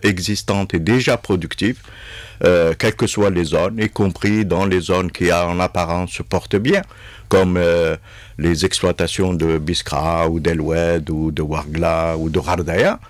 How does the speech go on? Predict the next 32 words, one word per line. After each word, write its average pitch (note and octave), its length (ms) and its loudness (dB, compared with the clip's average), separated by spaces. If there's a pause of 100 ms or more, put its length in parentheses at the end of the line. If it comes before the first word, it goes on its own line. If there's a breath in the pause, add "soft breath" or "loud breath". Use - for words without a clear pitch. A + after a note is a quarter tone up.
(280 loud breath)
Il F2+ 100 2
faut G#2+ 220 4
les G2+ 220 0
accompagner F2+ 540 -2
d'un E2 180 -2
peu E2+ 160 -2
plus F#2+ 220 -4
près G3 340 2 (460 loud breath)
parce - 260 2
que, A#2 480 2
euh, G2 240 2
on F#2+ 100 0
s'aperçoit F#2 560 -2
très F#2+ 200 0
vite C#3 340 0 (680 loud breath)
que G2 140 4
souvent, C3 640 2 (580)
euh, F#2+ 460 4
si C3 480 2
la A2 160 2
production A2 520 0
agricole F#2 600 0
est C#2+ 60 -2
là, C3+ 280 2 (220)
euh, E2 540 2
au F2+ 100 0
rendez-vous, F2+ 600 0 (520 loud breath)
il F#2+ 160 4
n'y F#2+ 140 4
a F#2 60 2
pas F#3+ 360 0 (100)
l'accompagnement G2+ 1040 0